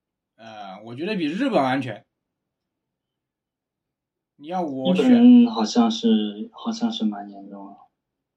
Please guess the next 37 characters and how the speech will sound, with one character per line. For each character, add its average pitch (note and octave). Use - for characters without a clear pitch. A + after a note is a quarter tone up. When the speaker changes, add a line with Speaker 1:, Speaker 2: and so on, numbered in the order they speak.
Speaker 1:
但 C4+
是 B3
今 C4+
天 C#4
又 B3+
说， B3
昨 E3
天 A#3
还 A3+
说， G#3+
今 A3
天 A3+
说 A3+
那 A3+
个 G3
什 E3
么 E3+
奥 G3+
运 F#3+
会 G#3
那 G3
个 F3+
什 D#3
么 D#3
澳 G3
大 F#3+
利 G3
亚 G#3
代 F#3+
表 C#3+
团 C3+
已 C3+
经 C3
去 G#3+
了 F#3
嘛。 G2
Speaker 2:
哦， -